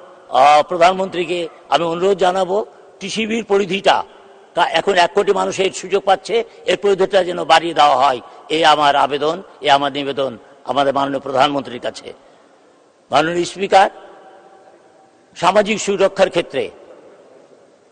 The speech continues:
এ বাজেটে টাকার অঙ্ক বাড়িয়ে দেওয়া হয়েছে, এই জন্য আমি অর্থমন্ত্রীকে ধন্যবাদ জানাচ্ছি। সাথে সাথে আজকে আমি অনুরোধ করব মাননীয় অর্থমন্ত্রীকে, বাজার অর্থনীতির দিকে তাকিয়ে কি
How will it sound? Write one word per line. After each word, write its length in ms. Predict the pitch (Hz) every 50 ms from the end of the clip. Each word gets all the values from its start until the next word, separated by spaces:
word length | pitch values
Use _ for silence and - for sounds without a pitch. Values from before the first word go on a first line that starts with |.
| _ _ _ _ _ _ _ _ _ -
এ 100 | 156 165
বাজেটে 520 | 180 165 170 165 185 180 190 190 190 190 214 - - - - - - - - - - - - - - - _ _ _ _ _ _ _ -
টাকার 320 | 180 175 - 185 185 175
অঙ্ক 180 | 170 165 - 170
বাড়িয়ে 300 | - - 147 147 165 156
দেওয়া 200 | 165 165 165 160
হয়েছে, 360 | 175 175 170 - 196 208 240 - - - - - - - - -
এই 100 | 151 160
জন্য 200 | 143 175 165 165
আমি 320 | 160 160 156 156 151 151
অর্থমন্ত্রীকে 720 | - 160 160 - 160 165 165 143 151 151 - 160 156 147
ধন্যবাদ 420 | 135 143 151 156 156 170 175 180 170
জানাচ্ছি। 440 | 190 180 185 185 - - 196 202 190 - - - - - -
সাথে 260 | - 196 220 - 226
সাথে 400 | 180 190 196 - 170 156 131 - - - - - - -
আজকে 300 | 139 165 - - - 240
আমি 220 | 226 202 190 185 175
অনুরোধ 340 | 160 165 160 202 226 220
করব 240 | - 208 185 175 165
মাননীয় 320 | 156 156 151 151 156 156 151
অর্থমন্ত্রীকে, 640 | 147 - 160 165 160 123 151 139 131 151 135 - - - - - -
বাজার 340 | - - 147 165 175 180 180
অর্থনীতির 580 | 170 170 - - 196 220 185 220 175 185 185 151
দিকে 220 | 170 165 156 160
তাকিয়ে 480 | - 160 156 - - 180 180 156 127 - - - - - - - -
কি 80 | -